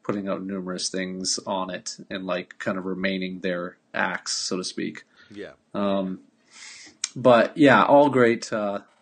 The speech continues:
Speaker 1: anyway, all great labels, my bread and butter. Um, but yeah, that was what I got out of the Craig Finn episode, were those main two that we sort of just discussed. If there was anything else you wanted to, uh, to delve into there.
Speaker 2: Uh, well, I, I'd love, uh, always to dive,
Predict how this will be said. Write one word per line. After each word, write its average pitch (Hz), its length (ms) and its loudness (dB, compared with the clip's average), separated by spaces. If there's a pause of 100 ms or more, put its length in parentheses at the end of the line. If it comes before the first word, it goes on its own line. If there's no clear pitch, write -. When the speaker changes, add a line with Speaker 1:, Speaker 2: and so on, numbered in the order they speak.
(140)
Speaker 1:
anyway, 98 400 -12
all 123 160 2
great 104 200 -4
labels, 95 400 -14
my 117 120 -6
bread 104 200 -2
and 95 80 -8
butter. 92 220 -8 (420)
Um, 135 400 6
but 151 120 -10
yeah, 151 220 -2
that 151 180 -6
was 196 180 -12
what 190 100 -8
I 170 80 -6
got 151 160 -4
out 151 60 -4
of 139 60 -12
the 135 40 -12
Craig 131 240 -12
Finn 131 200 -14
episode, 120 280 -16
were 110 80 -12
those 110 180 -12
main 110 280 -12
two 98 300 -16 (320)
that 110 140 -12
we 113 80 -12
sort 110 220 -12
of 98 60 -14
just 101 220 -16
discussed. - 640 -12 (600)
If - 220 -12
there 117 100 -6
was 104 160 -8
anything 101 240 -6
else 95 220 -6
you 107 100 -8
wanted 98 260 -8
to, 92 220 -10
uh, 90 200 -6 (560)
to 110 100 -10
delve 92 280 -2
into 92 300 -10
there. 85 300 -8
Speaker 2:
Uh, 120 340 -8
well, 123 160 -10 (180)
I, 110 60 -12
I'd 113 60 -12
love, 131 260 -6 (160)
uh, 90 180 -14 (120)
always 107 400 -4
to - 120 -20
dive, 101 360 -6